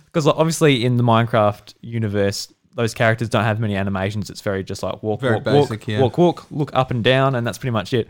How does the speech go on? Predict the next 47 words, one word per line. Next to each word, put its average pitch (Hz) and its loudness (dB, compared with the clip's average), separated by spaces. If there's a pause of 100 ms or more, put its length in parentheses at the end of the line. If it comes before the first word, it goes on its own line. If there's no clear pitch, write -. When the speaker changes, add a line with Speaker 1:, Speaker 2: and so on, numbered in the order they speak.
Speaker 2:
Yeah. 104 -4
Speaker 1:
So 165 4
when, 202 4
when 208 2
you, 202 4
like, 151 4
knock 139 2
him 123 -2
back, 127 4
it's - -6
just, - -4
like, 123 4
so 170 2
off-putting. 196 0
And, 196 2
like, 160 4
Speaker 2:
So - 6
Speaker 1:
'cause - 6
Speaker 2:
dry. 113 0
<laughs> - -10
Speaker 1:
Yeah, 196 6
'cause 220 4
Speaker 2:
It's - -6
Speaker 1:
you, 233 4
you, 226 0
you 220 0
Speaker 2:
jarring. 220 0
Speaker 1:
were 240 4
talking 214 4
about 175 6
it 135 2
before, 147 4
like, 120 4
you 220 2
know, 202 4
the 185 4
walking 190 4
and 151 4
all 147 6
of, 135 0
like, 127 4
the 117 4
limited 127 2
animations 110 0
doesn't 113 2
bother 110 4
me 110 0